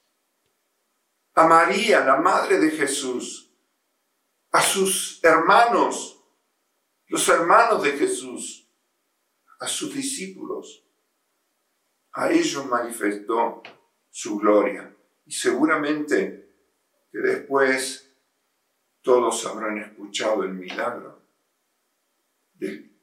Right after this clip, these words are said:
la transformación del agua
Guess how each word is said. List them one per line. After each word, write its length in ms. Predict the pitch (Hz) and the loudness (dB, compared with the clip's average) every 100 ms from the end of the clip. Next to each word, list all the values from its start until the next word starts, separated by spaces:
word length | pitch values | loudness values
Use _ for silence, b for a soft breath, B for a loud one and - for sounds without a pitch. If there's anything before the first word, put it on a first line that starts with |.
| _ _ _ _ _ | _ _ _ _ _
la 640 | - - - - - - _ _ _ _ _ _ _ _ | -18 -10 -8 -8 -12 -18 _ _ _ _ _ _ _ _
transformación 960 | - - - 110 95 90 - - 104 101 | -14 -12 -10 -8 -6 -6 -6 -8 -8 -8
del 180 | 95 107 | -8 -6
agua 440 | 107 107 101 - | -8 -10 -18 -20